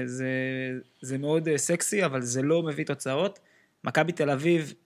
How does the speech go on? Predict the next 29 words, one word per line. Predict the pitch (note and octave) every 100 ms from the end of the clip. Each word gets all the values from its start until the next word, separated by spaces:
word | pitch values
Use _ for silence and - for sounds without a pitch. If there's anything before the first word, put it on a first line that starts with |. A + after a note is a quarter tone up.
| _
כמו | - C#3
שאתה | - C#3+
אמרת | C#3 D3+ D3+ C#3
וכמו | A#2+ A#2+ C3+
שנאמר | C3+ C3 C3 C3
פה | C3
על | B2+
ידי | C3 C3+
אדם, | C#3 C3 A#2+
ואני | B2 B2 B2
חושב | A#2+ D3+
שגם | E3+ D3 C#3
רות | D3 D#3
תעלל | C3 C3+ C#3+
עליהם | C3 B2 A#2+
מבחינת | A#2 B2+ C3 -
ה-, | C3 B2+ A#2 - - -
מבחינת | - D3+ D#3+
המילים | D3+ D3+
שאמרו, | D#3 D#3+ C#3+ D#3+ F#3+ F#3+ - - - _ _ C#3+
היא, | D3 -
היא | D3+ D3 D3 D3
לא | D3+ F3
מתעסקת | G3+ G3 - F3 E3
באיך | C3+ C3+ C#3
הכדורגל | C3 C3 C3 C3
שלה | C3
בהכרח | B2+ B2+ C3+
נראה. | C#3 C3+ D#3 F#3+